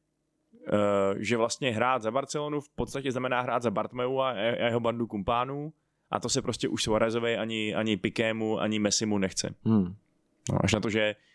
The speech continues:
Speaker 1: že, eh, zrovna Piqué a Suárez asi vědí, že, eh, no, i když nevím,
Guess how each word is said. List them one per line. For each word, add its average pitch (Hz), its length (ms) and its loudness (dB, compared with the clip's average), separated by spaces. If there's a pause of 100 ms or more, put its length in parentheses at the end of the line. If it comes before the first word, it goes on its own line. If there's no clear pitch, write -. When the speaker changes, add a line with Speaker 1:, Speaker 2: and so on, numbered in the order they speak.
(220)
Speaker 1:
že, 107 180 2
eh, 98 320 2 (440)
zrovna 104 380 2
Piqué - 400 -6
a 104 60 -4
Suárez 101 340 0
asi 101 720 0
vědí, 101 400 2
že, 101 180 2 (1300)
eh, - 380 0 (100)
no, 113 260 0
i 92 60 -6
když 92 200 -10
nevím, 104 200 -10